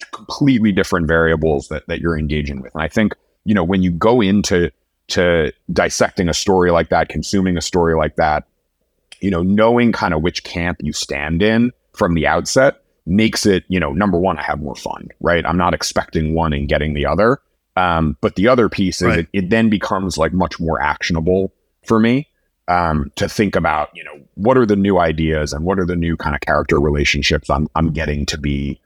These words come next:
Speaker 1: a part of. Um, and then you, you transpose that onto, like, a real life biography,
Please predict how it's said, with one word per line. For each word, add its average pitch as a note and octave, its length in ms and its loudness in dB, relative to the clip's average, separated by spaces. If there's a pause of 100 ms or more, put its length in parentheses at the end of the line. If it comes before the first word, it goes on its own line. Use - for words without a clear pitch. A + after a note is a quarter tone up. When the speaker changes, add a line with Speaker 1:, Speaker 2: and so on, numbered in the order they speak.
(200)
Speaker 1:
a D#2 80 2
part E2+ 340 2
of. C#2 280 -4 (300)
Um, D#2+ 260 -2 (220)
and F#2+ 180 0
then C#3+ 300 4
you, F#2+ 120 2 (120)
you G2 100 2
transpose G2+ 720 0
that F2 180 2
onto, E2+ 360 -2
like, D2+ 400 -2 (180)
a E2+ 300 4
real G#2 320 2
life E2 260 0
biography, E2 640 -6